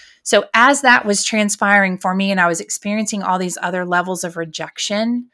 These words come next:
in other relationships that I was hoping would be safe.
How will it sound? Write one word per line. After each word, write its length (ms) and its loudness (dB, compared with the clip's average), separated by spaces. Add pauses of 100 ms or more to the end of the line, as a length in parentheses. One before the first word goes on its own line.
(460)
in 420 -2
other 220 0
relationships 680 -2
that 100 -6
I 60 -4
was 160 -6
hoping 280 -8
would 140 -8
be 120 -12
safe. 640 -12